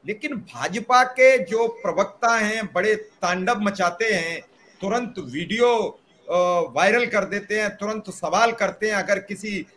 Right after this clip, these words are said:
अम, अ, मुसलमान धर्म का कोई व्यक्ति हो तो पूरी लिस्ट निकाल लाते हैं।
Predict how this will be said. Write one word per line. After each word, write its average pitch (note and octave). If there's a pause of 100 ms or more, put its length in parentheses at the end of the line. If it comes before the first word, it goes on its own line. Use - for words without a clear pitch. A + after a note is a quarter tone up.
(160)
अम, D#3 (280)
अ, D3+ (100)
मुसलमान G#3+
धर्म G3
का G#3
कोई G3+
व्यक्ति G3+
हो G3+
तो G#3+
पूरी G3+
लिस्ट A#3+
निकाल G3
लाते G3+
हैं। A#3+